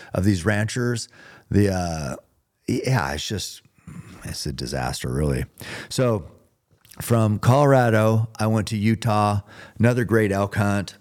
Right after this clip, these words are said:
Uh, you know, I've been, shoot, I've been going to Utah now for, I used to go to this other place, uh, I think it was called Red Creek, and it was good,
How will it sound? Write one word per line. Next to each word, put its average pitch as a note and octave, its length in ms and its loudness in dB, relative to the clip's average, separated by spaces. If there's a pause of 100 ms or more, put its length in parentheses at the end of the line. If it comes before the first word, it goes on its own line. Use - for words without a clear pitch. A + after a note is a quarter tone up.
(120)
Uh, F2+ 540 -2 (600)
you A2 80 2
know, G2+ 140 4
I've F#2 180 2
been, A2 400 0 (680)
shoot, F2+ 260 -6
I've F#2+ 80 0
been G2 140 -2
going G2 240 0
to E2+ 60 -4
Utah F#2+ 400 -2
now E2+ 280 -2
for, D2+ 540 -4 (580)
I A#2 60 0
used C3 160 2
to - 80 -10
go A2 160 -2
to - 120 -8
this G2 140 -4
other A2 240 -2
place, A2+ 640 -2 (120)
uh, E2+ 460 -2
I - 480 -20
think A2 160 0
it F2 60 0
was F2 160 -2
called E2+ 440 0 (280)
Red G2+ 280 2
Creek, B2 440 0 (560)
and A2 120 4
it B2+ 60 4
was A2+ 160 2
good, F#2+ 380 2